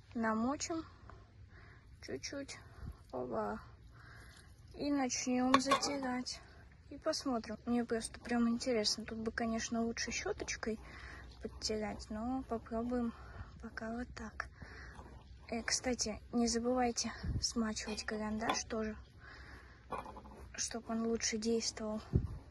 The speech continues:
Ну, видите, у нас появляется пена. Нужно как раз-таки до неё тереть, чтоб пенка появилась. Опа. Давайте всё это отрываем так.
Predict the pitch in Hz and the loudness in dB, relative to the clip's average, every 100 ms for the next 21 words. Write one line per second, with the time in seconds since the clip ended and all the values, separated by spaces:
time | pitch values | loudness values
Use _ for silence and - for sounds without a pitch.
0 | - - - - - - - - - - | -18 -20 -20 -20 -20 -20 -20 -20 -20 -18
1 | - 247 277 254 - 214 208 202 - - | -2 2 2 2 0 -2 0 0 0 0
2 | 226 214 214 208 - - 240 285 294 220 | 2 2 2 0 -6 -2 2 2 2 -2
3 | - 233 220 214 214 - - 220 - - | -4 -2 -2 -2 -4 -6 -4 -2 -2 -2
4 | - 202 208 208 220 269 254 220 226 - | -4 -2 0 0 0 2 0 0 0 -4
5 | - - - - - - - - - 226 | -10 -14 -12 -10 -12 -12 -10 -10 -6 -2
6 | 226 226 220 247 220 226 302 285 - - | 0 -2 -4 -4 -2 -2 -4 -2 -2 -4
7 | - - - - - - - - - - | -8 -16 -18 -18 -14 -12 -10 -12 -18 -18
8 | - - - - - - - - 208 - | -16 -16 -16 -18 -18 -18 -16 -12 -12 -12
9 | - - - - - - - - 262 285 | -14 -14 -14 -16 -16 -16 -16 -14 -12 -10
10 | - - - 254 220 - - - - - | -10 -10 -10 -12 -10 -12 -10 -8 -8 -8
11 | - - - - | -10 -10 -12 -12